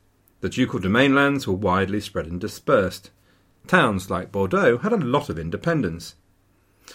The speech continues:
Many of the nobles held their land by what was called allodial tenure, that is, they owed it freely as of right, not as a feudal grant from the duke.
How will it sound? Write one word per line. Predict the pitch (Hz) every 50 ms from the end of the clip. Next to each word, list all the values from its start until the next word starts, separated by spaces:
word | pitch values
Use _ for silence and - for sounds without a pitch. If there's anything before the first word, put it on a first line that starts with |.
| - - _ -
Many | 107 110 120 127 117
of | 101
the | 92 98
nobles | 98 127 185 214 208 117 113 127 120 -
held | - 117 123 131 131
their | 147 139 131
land | 107 87 87 90 92 92 98 - _ _ -
by | - 208
what | 180 143 -
was | - 127 -
called | - - 90 92 92 - -
allodial | 110 107 107 98 92 85 85 87 87 87 -
tenure, | - - 135 123 110 92 85 80 78 - _ _ _ _ _ _ _ _ _ _ _ _ -
that | 170 147 110 92
is, | 87 82 - - - - - _ -
they | 147 156
owed | - 127 107 104 -
it | -
freely | - - - 185 185 151 101 85 85 82 - _ _
as | - - - 104
of | 98 101 113
right, | 120 107 90 87 87 - - _ _ _ _
not | - 110 110 - 151
as | 143
a | 175 170
feudal | 170 - 92 90 98 101
grant | 98 - 90 80 85 78 -
from | - - 90 90
the | 90
duke. | - - 131 117 90 - - -